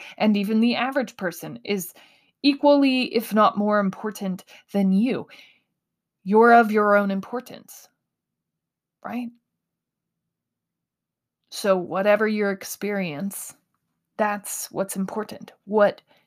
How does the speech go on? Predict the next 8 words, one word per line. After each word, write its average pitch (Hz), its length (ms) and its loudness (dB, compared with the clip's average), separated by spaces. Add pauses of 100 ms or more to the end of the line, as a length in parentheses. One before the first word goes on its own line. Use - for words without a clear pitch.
(120)
you 185 380 -4 (300)
want 165 500 -8 (500)
to 175 140 -8 (240)
gain 190 680 -8 (440)
from 214 240 0
your 190 180 0
time 160 380 -10
here. - 480 -18